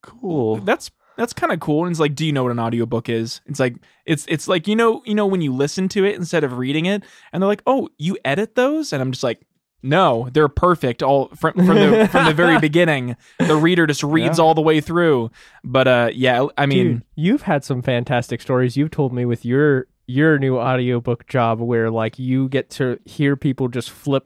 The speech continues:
Speaker 3: the fuck out
Speaker 2: it's amazing.
Speaker 3: when
Speaker 1: Yeah.
Speaker 3: they get something
Speaker 2: Some
Speaker 3: wrong.
Speaker 2: of these
Speaker 1: I've, I've,
Speaker 2: readers.
Speaker 1: I've been in sessions like that.
Speaker 2: Yes, it's incredible. There's this one guy that I actually had, and he,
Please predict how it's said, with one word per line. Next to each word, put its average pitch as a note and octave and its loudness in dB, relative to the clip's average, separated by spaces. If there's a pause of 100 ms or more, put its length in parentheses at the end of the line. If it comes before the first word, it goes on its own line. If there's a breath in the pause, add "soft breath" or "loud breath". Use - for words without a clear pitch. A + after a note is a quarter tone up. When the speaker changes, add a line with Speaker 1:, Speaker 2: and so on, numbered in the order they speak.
Speaker 3:
the A#2 -2
fuck C3 -2
out A#2+ 0
Speaker 2:
it's E3 0
amazing. E3+ 4
Speaker 3:
when F3+ 4
Speaker 1:
Yeah. - 2
Speaker 3:
they F3 4
get D#3 0
something D3+ -4
Speaker 2:
Some C3+ 2
Speaker 3:
wrong. G#3 4
Speaker 2:
of D#3 4
these F3 2
Speaker 1:
I've, F3+ -2
I've, - 6
Speaker 2:
readers. B2 0
Speaker 1:
I've B2 -2
been A#2 -2 (260)
in A2 -4
sessions G2 -4
like E2+ -4
that. E2 -4
Speaker 2:
Yes, E3 -4
it's G#3 -4
incredible. F#3+ 2
There's E3+ 2
this F3 0
one D#3+ -2
guy D#3+ -2
that D3 -8
I D3 -6
actually C#3+ -6
had, B2+ -4
and B2 -6
he, C3+ -4